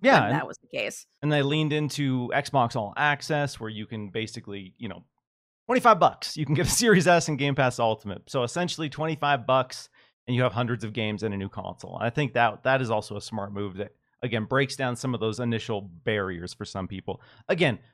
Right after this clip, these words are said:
Speaker 1: there's the whole credit check thing, that whole side of it. You are, uh, you know, basically putting something on your credit card, but it is, again, another option for folks who want it.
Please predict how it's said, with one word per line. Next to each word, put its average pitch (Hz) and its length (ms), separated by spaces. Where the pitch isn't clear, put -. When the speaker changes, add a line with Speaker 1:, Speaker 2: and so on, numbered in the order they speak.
Speaker 1:
there's 143 180
the 147 120
whole 143 200
credit 127 400
check 120 340
thing, 107 260
that 113 160
whole 110 200
side 104 380
of 92 100
it. 101 160
You 110 220
are, 101 380
uh, 95 180
you 131 140
know, 92 200
basically 117 380
putting 120 240
something 117 280
on 98 100
your 98 80
credit 151 280
card, 131 360
but 139 220
it 127 100
is, 127 260
again, 107 340
another 160 360
option 98 380
for 92 100
folks - 300
who 95 80
want 95 260
it. - 80